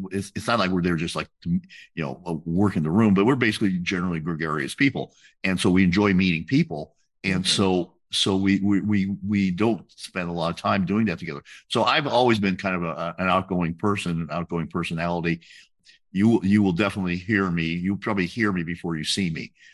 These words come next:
Speaker 1: And so, uh, that was that, that, and I always had been a kind of a, uh, entertainer. Even when I was lecturing on dental stuff, I was always entertaining, and I was always, the way I would be entertaining is I would say what people were thinking, but too afraid to say.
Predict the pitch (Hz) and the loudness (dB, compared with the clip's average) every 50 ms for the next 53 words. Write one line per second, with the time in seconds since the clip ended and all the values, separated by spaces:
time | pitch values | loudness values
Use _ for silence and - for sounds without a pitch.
0 | _ _ _ _ _ _ _ _ 110 107 107 104 104 107 101 - - 127 117 110 | _ _ _ _ _ _ _ _ 0 0 2 2 2 0 0 0 2 2 4 4
1 | 107 104 101 92 - _ - 101 104 98 98 98 98 110 113 131 135 127 117 - | 2 2 0 -2 -6 _ -6 -4 -2 0 0 0 0 2 2 2 2 2 0 -2
2 | - _ _ - 113 110 - 107 110 113 107 - _ _ _ - 107 101 98 117 | -6 _ _ -6 -6 -4 -4 -2 -2 -2 -2 -4 _ _ _ -4 -2 0 2 2
3 | 135 160 131 143 135 113 95 92 107 98 95 92 95 - - 113 104 92 92 85 | 4 2 2 2 0 0 0 0 0 -2 -2 -4 -6 -6 -6 -4 -2 -2 -2 -4
4 | 82 87 95 90 85 82 78 - 98 104 92 85 - - 101 101 104 107 104 110 | -4 -6 -6 -6 -6 -6 -4 -2 0 0 0 -2 -4 -4 -2 0 2 2 2 0
5 | 113 110 _ _ _ _ _ _ _ 101 107 107 110 107 98 92 92 92 92 92 | 0 -4 _ _ _ _ _ _ _ 0 2 4 4 2 4 2 2 0 0 -2
6 | 87 85 90 87 85 - - 90 85 82 82 82 78 78 82 87 87 87 - - | -2 -2 -4 -4 -4 -4 -4 -4 -4 -2 -4 -4 -4 -4 -4 -4 -4 -4 -6 -6
7 | - 87 85 85 85 - _ _ _ _ _ _ _ - 87 82 76 98 87 87 | -4 -2 -4 -4 -4 -8 _ _ _ _ _ _ _ -4 -2 -2 0 0 0 2
8 | 87 85 82 - - - 90 90 85 - - 87 87 87 85 85 87 82 73 78 | 0 0 -2 -6 -8 -6 -4 -4 -4 -6 -6 -4 -4 -2 -2 -2 -2 -4 -4 -6
9 | 80 78 80 82 - - 87 90 90 87 - - - - - _ - 98 95 117 | -6 -6 -6 -8 -8 -6 -4 -2 -2 -2 -4 -6 -16 -20 -20 _ -4 0 2 2
10 | 127 123 110 104 92 85 92 85 90 98 98 90 - - - 104 117 107 92 90 | 2 4 2 2 2 0 0 0 -2 -2 -4 -2 -4 -6 -4 -2 0 0 0 0
11 | 90 87 - - - _ _ _ 95 92 87 85 85 82 82 - - - 95 101 | -2 -4 -8 -16 -20 _ _ _ 0 2 2 2 2 0 -2 -4 -2 0 2 2
12 | 107 104 - - - 101 98 95 90 85 - - 107 - - 90 80 71 - _ | 2 0 0 0 0 2 2 2 0 -2 -2 -4 -4 -4 -4 -6 -6 -6 -6 _
13 | 107 104 104 - 90 80 80 76 82 82 - - 104 90 - - 82 78 76 67 | -2 -2 0 0 -2 -2 -2 -4 -4 -6 -2 0 -2 -2 -2 -4 -6 -6 -6 -4
14 | - - 82 71 58 - | -4 -6 -4 -4 -8 -10